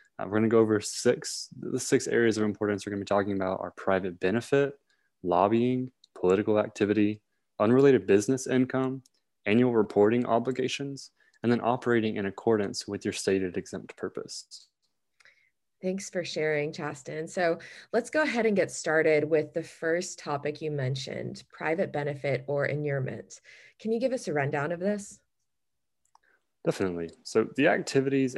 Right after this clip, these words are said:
Speaker 1: and finances of a five oh one C three organization really should be centered around a charitable purpose.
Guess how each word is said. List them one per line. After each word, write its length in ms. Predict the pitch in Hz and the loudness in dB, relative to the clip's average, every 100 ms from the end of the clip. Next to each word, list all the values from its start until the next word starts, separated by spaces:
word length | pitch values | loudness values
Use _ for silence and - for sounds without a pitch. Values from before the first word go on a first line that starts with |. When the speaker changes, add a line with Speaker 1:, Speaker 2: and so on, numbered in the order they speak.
| - | -4
Speaker 1:
and 200 | 113 117 | -2 -2
finances 960 | - - 90 98 98 95 - - 107 - | -4 -2 0 0 -2 -6 -8 -8 -8 -2
of 120 | 117 | 0
a 40 | 117 | 0
five 300 | - 101 95 | 2 2 2
oh 60 | |
one 180 | 95 92 | -2 -2
C 120 | - | -6
three 220 | 90 92 | -4 -2
organization 720 | 92 92 90 95 - 95 92 - - - - | 0 -2 -2 -2 -2 -4 -6 -8 -20 -20 -2
really 160 | 160 190 | 4 4
should 180 | - 143 | 4 2
be 80 | 123 | 0
centered 480 | - 120 117 110 | 2 4 4 4
around 440 | 95 95 98 92 95 | 2 0 0 0 -2
a 100 | 101 | -4
charitable 500 | - 101 95 92 92 | 0 2 2 2 -4
purpose. 680 | - 98 - - - - | -2 -2 -2 -6 -6 -6